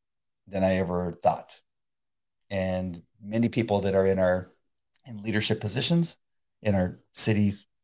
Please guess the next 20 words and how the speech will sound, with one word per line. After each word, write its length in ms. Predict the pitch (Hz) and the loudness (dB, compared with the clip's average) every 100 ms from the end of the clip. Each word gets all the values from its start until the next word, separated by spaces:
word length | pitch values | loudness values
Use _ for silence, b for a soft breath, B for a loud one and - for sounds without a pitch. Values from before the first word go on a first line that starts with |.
| _ _ _ _ _ _ _ - | _ _ _ _ _ _ _ 2
county, 340 | 113 101 98 | 4 4 2
and 120 | 87 | -2
state 440 | - - 110 110 - - | -4 0 0 0 -10 -4
and 260 | 95 92 - - | -2 -2 -8 -2
federal 220 | 107 107 | 0 4
government 360 | - 151 185 - _ _ _ _ _ _ - | 4 4 0 -2 _ _ _ _ _ _ -10
lack 420 | 101 107 - - - - _ _ _ _ _ | -2 -2 -4 -12 -12 -12 _ _ _ _ _
leadership. 480 | 151 165 - - - _ _ _ _ _ _ _ _ _ _ _ - | -6 -4 -6 -10 -18 _ _ _ _ _ _ _ _ _ _ _ -2
'Cause 160 | 117 113 | 2 4
you 140 | 135 | 4
can 160 | 139 120 | 4 4
pretend 420 | 131 - 247 240 | 4 10 10 12
to 80 | 190 | 12
have 160 | 143 | 12
leadership 560 | 117 104 101 - 107 104 | 10 4 4 6 6 8
as 180 | 101 98 | 6 6
you're 280 | 98 98 | 0 0
doing 400 | 87 107 98 98 | 0 2 2 0
your 160 | 92 92 | -2 0
job, 500 | 90 82 120 147 | 2 6 4 2